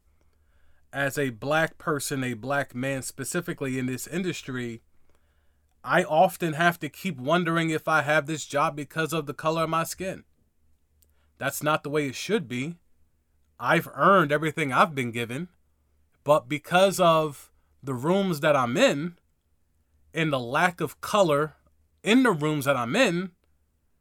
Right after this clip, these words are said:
I have to look around and say, "Well, what makes me so special?" If it comes to the point where, if you look into my career, you know,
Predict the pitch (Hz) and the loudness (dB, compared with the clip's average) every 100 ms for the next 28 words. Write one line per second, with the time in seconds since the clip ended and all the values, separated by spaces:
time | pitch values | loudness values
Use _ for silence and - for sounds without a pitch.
0 | _ _ _ - 151 196 180 180 180 185 | _ _ _ -8 0 2 2 0 -2 0
1 | 180 185 185 170 196 156 123 175 170 185 | 4 4 4 0 -2 -2 2 2 2 -6
2 | - 180 233 - 139 - - 104 - 73 | -8 -6 -6 -4 -8 -8 -10 -10 -12 -20
3 | _ _ _ _ _ _ _ _ _ _ | _ _ _ _ _ _ _ _ _ _
4 | _ _ _ _ _ _ _ _ _ _ | _ _ _ _ _ _ _ _ _ _
5 | _ _ _ _ 151 170 - 208 240 196 | _ _ _ _ -10 -8 -2 0 0 -4
6 | 175 180 175 147 151 147 139 143 139 160 | -4 0 0 2 2 2 0 -4 -8 -4
7 | 180 185 143 _ - 139 156 156 143 131 | -4 -4 -6 _ -14 -6 -4 -4 -4 0
8 | 180 214 170 135 123 120 113 _ _ _ | 0 0 -4 -4 -4 -6 -8 _ _ _
9 | _ _ _ _ _ _ _ _ _ _ | _ _ _ _ _ _ _ _ _ _
10 | 156 131 117 107 | -8 -6 -8 -12